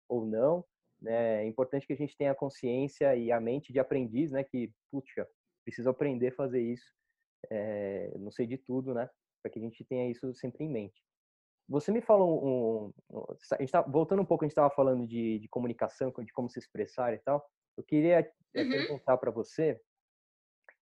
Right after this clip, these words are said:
Speaker 1: é, qual que é a tua visão, se você pode dar alguma, alguma dica, ou como é que você percebe, é,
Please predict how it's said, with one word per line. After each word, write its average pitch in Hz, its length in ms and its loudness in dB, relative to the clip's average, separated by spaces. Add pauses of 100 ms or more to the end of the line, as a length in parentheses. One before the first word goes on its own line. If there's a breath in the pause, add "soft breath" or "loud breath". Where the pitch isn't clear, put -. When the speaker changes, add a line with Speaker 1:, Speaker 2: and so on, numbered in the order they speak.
(160)
Speaker 1:
é, 120 220 0
qual - 140 2
que - 80 0
é 113 40 0
a 113 40 -12
tua 175 220 8
visão, 120 640 2
se - 80 -14
você 143 180 -2
pode 143 300 2
dar 127 100 4
alguma, 120 560 2 (380)
alguma 120 260 2
dica, 113 640 -4
ou 101 180 4
como 160 220 0
é - 20 2
que 175 100 -10
você 175 200 -4
percebe, 135 580 2 (540)
é, 113 720 2